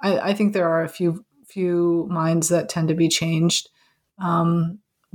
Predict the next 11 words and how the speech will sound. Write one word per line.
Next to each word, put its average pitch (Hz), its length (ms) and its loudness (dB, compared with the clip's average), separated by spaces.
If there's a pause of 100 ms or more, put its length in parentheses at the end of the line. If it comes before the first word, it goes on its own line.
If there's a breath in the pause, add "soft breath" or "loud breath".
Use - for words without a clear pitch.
but 170 320 2
I'm 185 140 0
not 185 200 0
super 165 340 0
optimistic 151 680 0
about 151 380 0
that - 320 -2 (260)
at, 175 260 -2 (180)
at 175 200 2
present. 170 560 -2
Um, 160 420 0